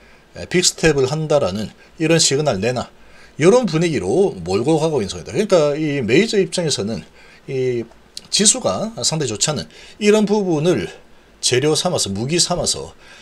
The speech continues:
집어 던지는 이런 모습을 보이고, 팔고 나서 신용이 이제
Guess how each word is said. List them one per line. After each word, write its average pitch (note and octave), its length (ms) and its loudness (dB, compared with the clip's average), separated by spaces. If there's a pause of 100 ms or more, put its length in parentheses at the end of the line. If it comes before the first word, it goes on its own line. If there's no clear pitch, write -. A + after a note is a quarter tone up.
집어 E3+ 500 4
던지는 E3 720 2
이런 C3+ 240 0
모습을 C3 640 0
보이고, A2 720 -2 (640)
팔고 E4+ 360 4
나서 F2 360 0 (420)
신용이 C4 680 2
이제 B2+ 580 0